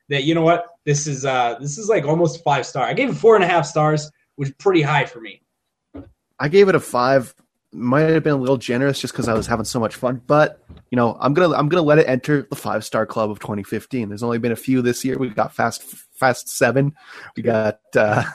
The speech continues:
Speaker 1: You gave Fast Seven
Speaker 2: Avengers.
Speaker 1: five stars?
Speaker 2: Oh yeah, easy five stars. That might be the best movie of the year. Uh, and Ex Machina is my other five star for this year. So,
Speaker 1: I
Speaker 2: you
Speaker 1: gotta
Speaker 2: know,
Speaker 1: s-, I
Speaker 2: there's,
Speaker 1: gotta
Speaker 2: I feel,
Speaker 1: see
Speaker 2: I,
Speaker 1: that
Speaker 2: I
Speaker 1: shit.
Speaker 2: feel a couple more. I feel a couple more coming on this year, though. I think,
Speaker 1: Mm-hmm.
Speaker 2: I think we might have a couple more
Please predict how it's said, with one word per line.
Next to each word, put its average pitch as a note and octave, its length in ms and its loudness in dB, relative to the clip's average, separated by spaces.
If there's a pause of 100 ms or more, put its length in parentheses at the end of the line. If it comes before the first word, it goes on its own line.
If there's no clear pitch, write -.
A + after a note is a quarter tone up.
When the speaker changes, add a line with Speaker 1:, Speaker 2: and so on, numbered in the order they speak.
Speaker 1:
You E3 140 -2
gave B3 220 2
Fast E3+ 300 2
Seven C#3 160 4
Speaker 2:
Avengers. D#3+ 320 4
Speaker 1:
five F3 340 0
stars? F3 760 0 (420)
Speaker 2:
Oh C3+ 180 0
yeah, A#2+ 280 0
easy D3+ 320 -4
five B2 300 0
stars. - 340 -6
That D3 120 2
might F3 140 4
be D#3 60 0
the B2+ 120 0
best C#3+ 200 2
movie C3+ 240 2
of A2 60 0
the A2+ 80 -2
year. B2+ 240 2 (560)
Uh, A#2+ 220 0
and A2+ 220 0
Ex D3 280 0
Machina A2+ 540 -2
is A2 160 -10
my A2 140 -2
other A2 180 -6
five A2 260 -4
star A2+ 260 -6
for A#2 120 -14
this G#2+ 240 -10
year. G#2+ 160 -18 (220)
So, G#2+ 180 -10
Speaker 1:
I G2+ 80 -10
Speaker 2:
you A2+ 60 -10
Speaker 1:
gotta A#2 160 -4
Speaker 2:
know, A#2 120 -4
Speaker 1:
s-, - 80 -10
I B2 60 -2
Speaker 2:
there's, - 140 -2
Speaker 1:
gotta - 100 -2
Speaker 2:
I - 20 -4
feel, C#3+ 260 4
Speaker 1:
see C#3 80 6
Speaker 2:
I, C3 80 4
Speaker 1:
that - 100 -10 (140)
Speaker 2:
I C3 40 0
Speaker 1:
shit. G#2+ 100 -4
Speaker 2:
feel E3+ 220 6
a C#3 80 2
couple C#3+ 340 -2
more. A2+ 340 -2
I A2+ 60 -12
feel D#3 220 2
a C#3 60 4
couple C#3+ 260 -2
more A2+ 200 2
coming G#2+ 280 -4
on G2 160 -10
this - 200 -14
year, G#2 140 -10
though. G2+ 140 -12
I G2+ 80 -8
think, A#2+ 220 -8
Speaker 1:
Mm-hmm. C#3+ 200 -10
Speaker 2:
I - 340 -12
think A2+ 120 -8
we A#2+ 80 0
might A2 120 -2
have G#2+ 120 -2
a - 40 -8
couple G#2 260 -4
more G2+ 120 -10